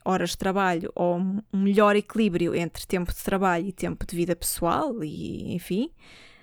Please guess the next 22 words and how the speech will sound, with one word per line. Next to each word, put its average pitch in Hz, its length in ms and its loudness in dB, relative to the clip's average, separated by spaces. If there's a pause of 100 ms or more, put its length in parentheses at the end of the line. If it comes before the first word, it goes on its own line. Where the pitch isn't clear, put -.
(140)
eh, 233 420 6
e 196 100 -2
também 190 360 0
contrabalançando 220 640 2
isso - 220 -4
com 277 100 0
a 262 60 0
questão 269 220 -4
das 302 120 -4
férias, 226 500 -2
que - 140 -8
é, - 220 -6
tipo, - 300 -20
para 175 200 2
trezentos 196 460 -2
e 196 40 -4
sessenta 202 260 0
e 196 40 -2
cinco 208 260 -2
dias 185 320 2
do 175 180 -2
ano, 196 240 2